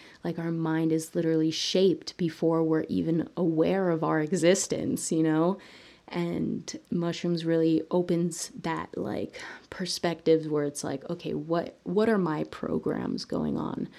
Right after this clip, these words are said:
in my mind? Um,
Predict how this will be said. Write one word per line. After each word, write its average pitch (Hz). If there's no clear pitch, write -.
in 165
my 156
mind? -
Um, 170